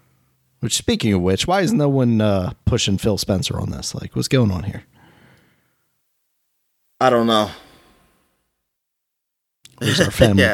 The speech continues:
Speaker 2: I don't
Speaker 1: plans?
Speaker 2: know. <laughs> Yeah, well, well, oh, actually, Daniel, uh, oh, yeah, yeah, I need to get to that. Um, I found an article of, like,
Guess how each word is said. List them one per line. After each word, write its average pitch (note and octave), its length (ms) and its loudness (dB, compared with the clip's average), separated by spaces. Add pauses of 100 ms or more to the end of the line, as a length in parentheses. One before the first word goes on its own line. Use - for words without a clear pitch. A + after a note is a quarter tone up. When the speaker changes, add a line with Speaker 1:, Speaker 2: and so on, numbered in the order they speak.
Speaker 2:
I G2+ 120 2
don't F2+ 240 -2
Speaker 1:
plans? - 220 -10 (800)
Speaker 2:
know. C#3 640 -4
<laughs> - 0 - (840)
Yeah, D#4+ 280 -2
well, B3+ 180 -2
well, C#4+ 380 -2 (220)
oh, A3+ 160 2
actually, G3 480 -2
Daniel, F#3 420 -2
uh, D#3 200 -4
oh, E3 140 0
yeah, E3+ 160 0
yeah, C3 260 0
I C3 40 2
need F3+ 100 -2
to D#3 60 -8
get G#3 140 0
to - 80 -8
that. A2 180 0
Um, C3+ 220 0
I C3+ 80 2
found F3 260 0
an C3 60 0
article D3+ 560 0 (400)
of, B2+ 160 -6
like, C3 280 0